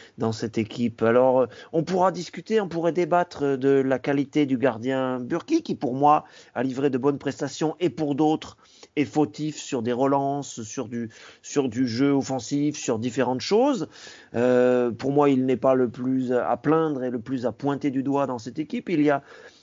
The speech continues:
euh, des joueurs qui, ah, qui feraient, enfin, qui feraient bien. Je vais peut-être être un peu dur, mais qu'on pourrait remettre un peu en question, à condition, bien entendu, et on en parlera peut-être aussi pour le Bayern, d'avoir du banc et d'avoir des solutions crédibles en remplacement.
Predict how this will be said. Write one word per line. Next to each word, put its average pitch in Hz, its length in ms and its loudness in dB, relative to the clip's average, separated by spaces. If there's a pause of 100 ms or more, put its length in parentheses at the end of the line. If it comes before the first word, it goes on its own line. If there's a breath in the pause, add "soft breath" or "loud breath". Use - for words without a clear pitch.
(160)
euh, 120 140 -6
des 123 160 0
joueurs 135 480 2
qui, 120 500 -2 (440 loud breath)
ah, 190 520 2
qui 151 140 -2
feraient, 147 500 0
enfin, 113 140 -6
qui 110 140 -12
feraient 123 160 0
bien. 110 180 2
Je 98 80 -6
vais 135 80 2
peut-être 160 240 0
être 151 140 -2
un 139 60 -2
peu 147 120 2
dur, 147 240 4
mais 107 160 0 (240 soft breath)
qu'on 156 160 0
pourrait 165 380 2
remettre 135 380 0
un 120 60 -4
peu 117 220 -8
en 120 80 -4
question, 247 460 -4
à 185 80 0
condition, 127 560 -2
bien 113 180 4
entendu, 110 480 -2 (260 loud breath)
et 117 60 0
on 107 100 2
en 107 80 0
parlera 120 300 2
peut-être 120 200 -4
aussi 120 200 -4
pour 117 140 -4
le 117 80 2
Bayern, 123 360 0
d'avoir 113 320 0
du 120 120 -4
banc 151 240 2 (260 loud breath)
et 120 80 -2
d'avoir 120 240 2
des 113 80 -2
solutions 113 440 -6
crédibles 117 500 -4
en 117 140 -4
remplacement. 214 680 -2